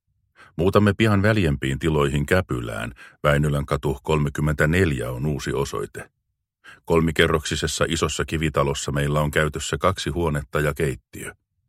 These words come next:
Kotimme on toisessa kerroksessa, kolmannessa asuu Helsingin kaupungin orkesterin viulisti Reino Toivonen perheineen. Toivosen perheen nelivuotiaasta Timosta tulee uusi hyvä kaverini.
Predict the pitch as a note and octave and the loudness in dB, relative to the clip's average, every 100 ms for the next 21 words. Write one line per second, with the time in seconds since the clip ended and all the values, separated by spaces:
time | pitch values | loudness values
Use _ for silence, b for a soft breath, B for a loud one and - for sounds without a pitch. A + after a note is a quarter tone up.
0 | _ _ B B - E2 F2+ F2 E2+ D#2+ | _ _ B B -4 0 2 4 2 4
1 | F#2 G2 F2 E2 D#2 E2 D2+ D#2 - D2 | 4 4 0 -4 0 0 0 -2 -4 -6
2 | - D2+ b b b b E2 D#2 D#2+ D2+ | -4 -6 b b b b 2 4 2 0
3 | - D2 D2+ - D2 D2 D2+ C#2+ D2 D2 | 0 0 0 -2 -4 -2 -2 -2 -2 -2
4 | C#2+ D2+ D2 D2 D2+ D2+ D2+ D#2+ - D#2 | 0 0 0 -2 0 0 -2 -4 -2 -2
5 | C#2+ D2+ E2+ D#2 D2+ - D2 B B B | -2 -2 -2 -2 -4 -6 -8 B B B
6 | E2+ D#2 D2 - G2 C#2 B1+ C2 B1 - | 2 4 2 2 4 2 0 -6 -6 -2
7 | D2+ - - - - - - _ _ _ | -2 -2 -6 -8 -12 -14 -18 _ _ _
8 | _ _ _ _ _ _ _ B B - | _ _ _ _ _ _ _ B B 2
9 | G#2+ A2 - G2 G2 F#2 E2+ F2+ E2 F#2+ | 4 4 2 0 2 2 2 0 2 2
10 | F#2 E2+ E2 E2+ D#2+ - D2+ - E2 E2+ | 2 2 2 2 0 0 -4 -2 0 0
11 | D2+ E2 D#2 D#2+ D2+ D2 D2 C#2 - C#2 | 0 -4 -2 2 2 2 -2 -4 -6 -4
12 | E2 C#2 B1+ C#2 A#1 - - - | -2 -2 -2 -4 -4 -10 -12 -18